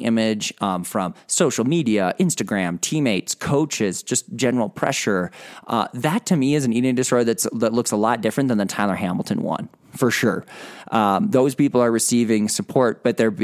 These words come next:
they're, they're also getting hit with the darkness of our world and, and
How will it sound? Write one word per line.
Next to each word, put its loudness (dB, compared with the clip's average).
they're, 2
they're 2
also 2
getting 0
hit -4
with 2
the 0
darkness 0
of 2
our 0
world 0
and, 0
and 0